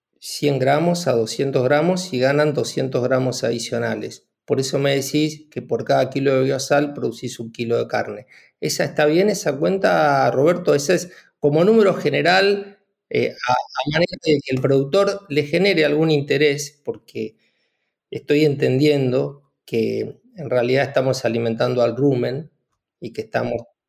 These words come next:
logrando una mejor digestibilidad del material base que tenemos. Y, y bueno, con todos estos elementos que tiene esta tecnología que, que,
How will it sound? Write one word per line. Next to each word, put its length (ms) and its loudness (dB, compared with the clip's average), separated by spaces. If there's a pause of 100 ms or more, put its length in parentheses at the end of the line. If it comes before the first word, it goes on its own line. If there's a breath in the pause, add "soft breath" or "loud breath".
(240)
logrando 640 0
una 140 -2
mejor 340 -2
digestibilidad 840 -2
del 240 -4
material 640 -4
base 480 -4
que 100 -14
tenemos. 640 -6 (680 soft breath)
Y, 540 -6
y 60 -2
bueno, 300 0
con 220 -4
todos 340 0
estos 360 -6
elementos 500 -4
que 140 -10
tiene 420 -2
esta 260 -2
tecnología 840 -4
que, 320 -14 (960)
que, 640 -2